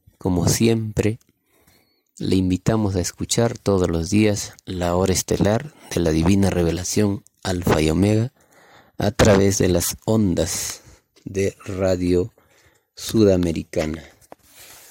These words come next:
noventa y dos punto cinco F M,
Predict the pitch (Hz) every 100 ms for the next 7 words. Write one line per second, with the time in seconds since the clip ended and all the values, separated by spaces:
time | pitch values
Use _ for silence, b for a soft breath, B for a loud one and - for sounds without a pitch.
0 | B B B 101 90 87 87 92 90 92
1 | 104 - - - 101 95 95 - - 113
2 | 104 - 90 95 95 - 87 107 117 127